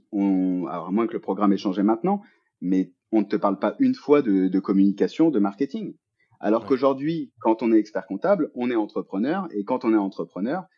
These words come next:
Speaker 1: eh ben, le marketing et la vente, je suis désolé de le dire, mais ça fait partie intégrante de, du business. Parce que
Speaker 2: Mhm,
Speaker 1: c'est, c'est,
Speaker 2: c'est
Speaker 1: c'est
Speaker 2: clair.
Speaker 1: bien beau d'être expert, et cetera, mais si personne ne connaît son savoir-faire, c'est quand même assez dommage.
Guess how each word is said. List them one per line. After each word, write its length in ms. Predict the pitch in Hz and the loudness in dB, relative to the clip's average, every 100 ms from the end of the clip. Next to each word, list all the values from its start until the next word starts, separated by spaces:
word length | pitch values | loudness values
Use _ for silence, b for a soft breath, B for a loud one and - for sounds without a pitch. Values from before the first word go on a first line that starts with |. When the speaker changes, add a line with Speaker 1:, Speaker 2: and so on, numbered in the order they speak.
| _ - | _ -6
Speaker 1:
eh 100 | 95 | -2
ben, 260 | 107 135 - | 0 -2 -2
le 180 | 107 113 | 2 4
marketing 540 | 117 - 104 110 101 | 2 -4 -4 0 0
et 100 | 135 | 2
la 120 | 127 101 | 4 2
vente, 380 | 95 98 - _ _ | 0 -6 -8 _ _
je 80 | - | -20
suis 120 | - | -6
désolé 360 | 87 117 107 104 | 0 2 2 0
de 60 | 90 | -2
le 100 | 87 | 0
dire, 140 | 185 | 0
mais 100 | 117 | 0
ça 180 | - - | -4 -6
fait 120 | - 120 | -4 -4
partie 380 | - - - | -4 -8 -4
intégrante 600 | 113 104 98 113 185 - b b b - | -2 0 0 4 2 0 b b b -10
de, 420 | 98 101 98 98 | 2 4 6 4
du 140 | 95 | 0
business. 460 | 123 160 311 - - _ _ _ _ _ _ | -4 2 2 2 -12 _ _ _ _ _ _
Parce 180 | 123 123 | 2 4
que 80 | 170 | 6
Speaker 2:
Mhm, 60 | |
Speaker 1:
c'est, 180 | 147 151 | 6 6
c'est, 80 | 135 | 4
Speaker 2:
c'est 180 | - 123 | 2 0
Speaker 1:
c'est 60 | |
Speaker 2:
clair. 140 | 120 127 | 2 2
Speaker 1:
bien 140 | 139 | 2
beau 140 | 143 170 | 4 4
d'être 240 | 127 - | 2 -2
expert, 300 | 127 - 139 | -6 0 0
et 80 | 113 | -2
cetera, 340 | 117 160 240 | -4 -4 -2
mais 80 | 185 | -4
si 160 | - 151 | -6 -2
personne 360 | 147 - 151 | -2 0 0
ne 100 | 127 | 0
connaît 240 | 117 117 120 | 0 -2 -4
son 120 | 113 | -8
savoir-faire, 480 | 104 104 107 220 - | -4 -4 -2 -6 -8
c'est 140 | 110 | -8
quand 100 | 110 | -4
même 120 | 135 | -2
assez 180 | 170 165 | -2 0
dommage. 460 | 151 135 98 - | 2 2 0 -4